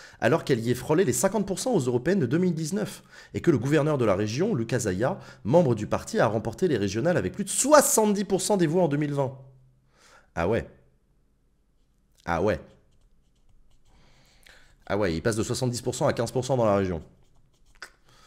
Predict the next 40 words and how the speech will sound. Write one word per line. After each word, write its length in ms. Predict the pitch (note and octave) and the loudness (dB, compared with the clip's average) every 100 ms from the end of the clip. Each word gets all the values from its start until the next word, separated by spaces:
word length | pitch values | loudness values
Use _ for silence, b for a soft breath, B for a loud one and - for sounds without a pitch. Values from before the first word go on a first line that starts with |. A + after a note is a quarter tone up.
| B B B | B B B
Même 320 | B2+ A#3 C4+ | 4 6 8
dans 100 | E3+ | 6
ce 140 | D#3 E3+ | 4 2
bastion 340 | C#3 C3+ E3+ | 2 0 0
naguère 320 | C#3+ G#2+ A2 | 2 4 4
incontesté, 600 | G#2+ A#2+ G3 F3+ - - A#3 | 2 0 0 0 -4 -4 0
le 100 | A#2+ | 0
parti 240 | A2+ - | 0 -2
de 60 | C#3+ | -2
Matteo 180 | G#2 | 0
Salvini 400 | C#3+ A2 F#2 D#3 | -2 -2 -2 -2
est 60 | F#3+ | 4
largement 420 | C3+ D3 D3+ F3+ | 4 4 2 2
devancé 320 | C#3+ A2+ - | 2 0 -2
par 140 | A#3 C3 | -4 -2
Fratelli 280 | C#3 D3 D#3 | -2 -2 -4
d'Italia, 520 | C#3+ D3 B2+ A#2 A2+ | -2 -2 0 -2 -4
qui 160 | - G#2+ | -4 -2
remporte 260 | F#2+ C#3+ | 0 -2
plus 100 | - | -4
de 40 | A2+ | -2
trente 160 | E3+ | -2
pour 120 | D#3 | -2
cent 100 | C3 | -4
des 80 | D#3 | -4
suffrages. 520 | B2+ C3 A#2 F#2 - B B B B B B - | -4 -8 -8 -10 -10 B B B B B B -10
Le 80 | |
parti 260 | B2 D3 F#3+ | -4 -4 -4
post-, 360 | D#3 C#3+ - - - | -4 -4 -8 -18 -4
post-fasciste 680 | - - B2+ - G3+ - - | -4 0 -2 -2 -6 -8 -4
avait 160 | A#2+ | -2
jusque-là 380 | E3+ C#3 - D#3+ | 0 -2 -2 0
enregistré 360 | C3+ A#2 - G3 | 0 -2 -4 -2
des 100 | A2+ | -4
scores 240 | - C3 | -4 -4
très 180 | - G3 | -4 -6
faibles 340 | G3 F3+ D#3 | -2 -2 0
dans 80 | G#2 | 0
la 100 | G#2 | 0
région, 360 | G2 F2 F2 | -2 -4 -6